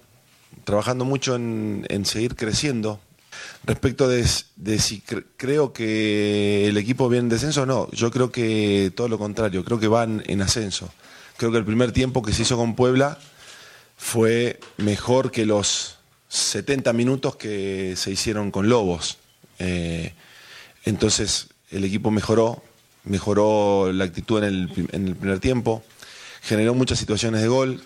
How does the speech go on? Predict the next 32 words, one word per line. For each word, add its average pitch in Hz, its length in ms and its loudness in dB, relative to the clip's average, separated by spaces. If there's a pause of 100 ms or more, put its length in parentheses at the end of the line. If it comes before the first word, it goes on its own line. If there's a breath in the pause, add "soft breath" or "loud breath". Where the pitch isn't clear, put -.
(120)
que 107 100 -2
lamentablemente 101 680 0
no 101 160 2
pudimos 98 260 0
convertir. 127 580 -4 (880 loud breath)
Y, 110 720 4 (2500)
y 110 180 4
lo 110 120 4
que 107 100 2
le 110 80 2
dije 131 200 2
a 120 160 2
los 113 260 0
jugadores 120 540 -2 (100)
es 98 180 -4
que 104 160 -2
tenemos 104 340 0
que 95 640 -2
enfocarnos 101 580 0
mucho 107 240 -2
más 110 180 0
en, 92 300 -8 (200)
en 98 160 -8
crecer 110 500 0 (600 loud breath)
el, 92 600 0
el 95 120 0
funcionamiento 104 600 0
que 104 80 0
tuvimos 104 340 -2
el 101 100 0
primer 101 280 0
tiempo 107 480 -2